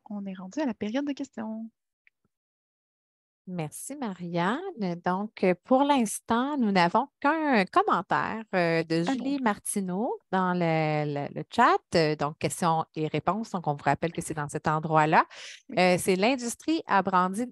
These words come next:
Speaker 2: l'épouvantail de l'hécatombe dans les bars et restaurants à l'époque du bannissement, euh, des cigarettes. »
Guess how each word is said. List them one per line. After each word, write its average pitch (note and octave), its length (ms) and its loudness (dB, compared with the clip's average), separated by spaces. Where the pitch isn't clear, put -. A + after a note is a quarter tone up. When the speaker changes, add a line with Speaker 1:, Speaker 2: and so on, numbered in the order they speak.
Speaker 2:
l'épouvantail G#3+ 840 2
de F#3+ 80 0
l'hécatombe A3 600 -2
dans F3 120 -2
les E3+ 120 -2
bars F#3+ 220 2
et F3 80 -2
restaurants F#3 460 -2
à G#3+ 60 2
l'époque G3 280 0
du F#3+ 100 -4
bannissement, F3 800 -2
euh, E3 180 -6
des E3+ 160 -2
cigarettes. » F3+ 840 0